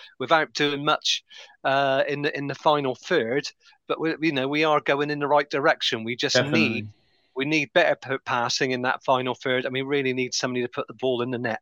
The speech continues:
Speaker 1: That's the problem we got at the moment, I think.
Speaker 2: It is. Um, um, Ian,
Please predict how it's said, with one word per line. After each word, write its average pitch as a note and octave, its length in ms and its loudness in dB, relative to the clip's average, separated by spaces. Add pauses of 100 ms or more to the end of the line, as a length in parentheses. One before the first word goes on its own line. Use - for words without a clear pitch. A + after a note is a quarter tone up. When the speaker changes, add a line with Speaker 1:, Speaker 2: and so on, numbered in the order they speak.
(160)
Speaker 1:
That's C#3 240 0
the - 80 -10
problem A#2 340 -2
we A#2 80 -4
got A#2 180 -2
at A2 60 -10
the B2+ 60 -8
moment, A2+ 400 -10
I A#2+ 120 -14
think. - 120 -2
Speaker 2:
It C3 160 4
is. B2+ 260 -2
Um, C#3+ 480 2 (920)
um, C3+ 380 0 (1400)
Ian, D3+ 380 4